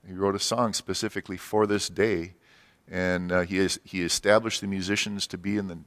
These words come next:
in the temple or in the tabernacle at that time regularly. And so the next few verses, uh, for all the way through to, uh, thirty-six is a good thing for us to read. It's the song that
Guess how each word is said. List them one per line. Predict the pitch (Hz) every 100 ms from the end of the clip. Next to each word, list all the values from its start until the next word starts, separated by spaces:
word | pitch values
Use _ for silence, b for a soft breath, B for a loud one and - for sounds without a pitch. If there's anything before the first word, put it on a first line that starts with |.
| _ -
in | 92
the | 85
temple | - 104 - 104 101 _ _
or | 85
in | 87
the | 87
tabernacle | - 95 98 95 95 95
at | 90
that | 92 87
time | - 92 90 90 - b b b
regularly. | 90 101 104 101 90 87 76 82 _ b b b b -
And | 92
so | -
the | 98
next | 98 98 -
few | - 95
verses, | 95 135 - 92 90 - -
uh, | 95 90 90 87
for | - - - 92 87 90
all | - 95
the | 101
way | 92
through | - 101
to, | - - 95 87 85
uh, | 82
thirty-six | 82 117 104 92 - 147 123 - - b b b b
is | - 95
a | 98
good | 95 117
thing | 127 123
for | -
us | 113 -
to |
read. | 120 117 82
It's | 85 -
the | 98
song | - 117 123 131 135 131 _ b b b b b
that | - 92 90 82